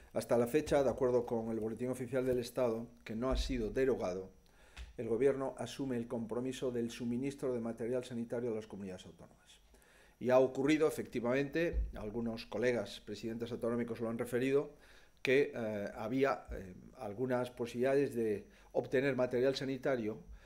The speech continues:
y el gobierno ha dado instrucciones a las fábricas o a los proveedores de ese material sanitario de, eh, mantenerlo a disposición del Ministerio de Sanidad. No ha quedado claro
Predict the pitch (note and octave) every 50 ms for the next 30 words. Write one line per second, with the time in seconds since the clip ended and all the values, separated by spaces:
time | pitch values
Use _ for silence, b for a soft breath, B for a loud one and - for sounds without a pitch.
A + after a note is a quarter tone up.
0 | b b b b b B2+ C3 C3 - - B2 A2+ A2+ A2+ B2+ B2+ B2+ A#2+ C3 C3
1 | C3 - - B2+ A#2+ B2 B2+ B2 B2 A#2+ A#2+ - - B2+ A#2+ - - C#3+ C#3 B2+
2 | B2 B2+ C#3+ - - - - - - - - A2 A2+ A#2 - - - A#2 G#2+ G#2+
3 | A2 - - - D3 C#3+ C#3+ D3 C#3+ C#3+ D3+ C#3+ D3 D3 - - - - b b
4 | b b b b - A#2+ B2 A#2+ - - A2+ A2+ A#2 A#2+ A#2+ A#2+ - - B2+ B2
5 | A#2 A#2+ B2+ C#3 C#3 C3 B2+ B2 C3 B2 - B2 A#2+ B2 - B2 A#2 B2 B2+ B2
6 | - B2+ A#2+ B2 A#2 - B2+ A#2 A#2+ A#2 B2+ - - - b b b b b b
7 | b b A2 A#2 A#2+ A#2 A#2+ B2+ C3 C3 B2+ - - - A#2+ A2 G#2+ G#2+ G#2 G#2
8 | G#2 A#2+ C3 C3 B2+ B2+ A#2 B2+ B2 C3+ D3 D3 D3 D3+ D3 C3+ B2+ A#2+ A#2+ -
9 | - A#2+ A#2 B2+ A2+ - C#3+ C3+ C3+ C3+ A#2+ A#2 A2+ A2+ A2 G#2 - - A#2 G#2+
10 | G#2+ G2 G2 - - - D#2 D2 - - - _ - - - _ - - - -
11 | - - - b b b b b b b b b E3 F3+ G3+ G3 F#3+ F#3+ F#3 E3
12 | F3 E3+ E3+ E3 E3 F3+ E3 C#3+ C3+ C#3+ D3 -